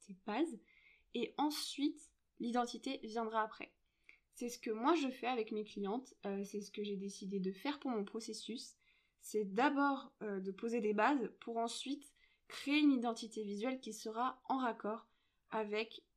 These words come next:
le business de la cliente. Et donc pour finir, si tu angoissais <laughs> avant d'écouter ce podcast pour avoir un logo, c'est plus du tout la peine d'être anxieux ou stressé à ce propos.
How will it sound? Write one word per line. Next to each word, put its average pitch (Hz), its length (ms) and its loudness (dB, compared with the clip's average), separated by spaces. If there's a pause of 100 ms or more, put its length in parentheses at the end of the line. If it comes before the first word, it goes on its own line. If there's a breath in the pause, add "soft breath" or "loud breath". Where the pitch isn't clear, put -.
le 226 180 -4
business 226 500 -4
de 202 140 -2
la 208 80 -2
cliente. - 480 -12 (1300)
Et 240 80 -4
donc 277 260 2
pour - 160 -8
finir, 233 500 -4 (600)
si - 540 -2 (260)
tu 220 360 -8 (220)
angoissais 254 840 6
<laughs> - 540 -8
avant 226 280 2
d'écouter 247 360 -6
ce 240 120 -4
podcast 226 520 -4 (480 soft breath)
pour 302 200 0
avoir 247 240 4
un 214 80 2
logo, 208 500 0 (220)
c'est 214 100 -8
plus 233 420 -4 (100)
du 285 180 0
tout 269 180 -2
la 240 140 4
peine 220 380 -4 (440 soft breath)
d'être 220 280 -2 (320)
anxieux 262 540 2
ou 214 80 -6
stressé 214 500 -8
à 208 120 -4
ce - 140 -10
propos. 196 540 -4